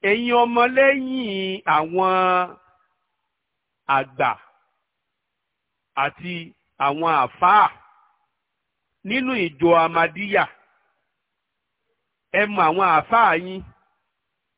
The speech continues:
dáadáa. Ẹ mọ ibi tí wọ́n ń gbé, ẹ mọ orúkọ wọn, ẹ ní nọ́mbà wọn lọ́wọ́. Ẹ ní kí wọ́n bọ́ síta, kí wọ́n mú àdíìsì ẹyọ kan wá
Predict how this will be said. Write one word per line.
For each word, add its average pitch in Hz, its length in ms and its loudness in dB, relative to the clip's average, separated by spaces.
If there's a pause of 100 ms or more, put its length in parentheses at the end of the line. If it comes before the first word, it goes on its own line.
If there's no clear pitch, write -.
(480)
dáadáa. 156 600 0 (1080)
Ẹ 175 100 -4
mọ 170 140 -4
ibi 160 160 -6
tí 190 140 -14
wọ́n 185 180 -4
ń 190 60 -12
gbé, 175 180 -2 (440)
ẹ 151 100 -4
mọ 160 140 -10
orúkọ 170 300 -4 (160)
wọn, 147 240 -2 (720)
ẹ 175 100 -2
ní 208 140 -4
nọ́mbà 220 400 0
wọn 151 220 -4
lọ́wọ́. 175 360 2 (920)
Ẹ 226 180 0
ní 247 240 -6
kí - 200 -8
wọ́n 247 320 0
bọ́ 247 220 2
síta, 196 400 -2 (840)
kí 269 100 -2
wọ́n 285 300 0
mú 294 220 -6
àdíìsì 214 720 0
ẹyọ 190 280 2
kan 185 280 -4
wá 208 140 6